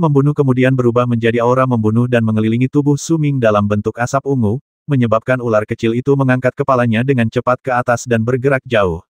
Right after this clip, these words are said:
jauh sekali. Itu juga membuat kura-kura melebarkan matanya.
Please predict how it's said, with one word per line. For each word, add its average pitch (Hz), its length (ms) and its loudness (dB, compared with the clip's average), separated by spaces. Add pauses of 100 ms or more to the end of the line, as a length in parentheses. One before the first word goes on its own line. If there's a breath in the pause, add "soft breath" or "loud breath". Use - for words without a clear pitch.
(100)
jauh 135 320 0
sekali. 87 560 -4 (560)
Itu 170 320 0
juga 156 240 2
membuat 131 320 0
kura-kura 131 560 0
melebarkan 127 640 0
matanya. 98 560 -2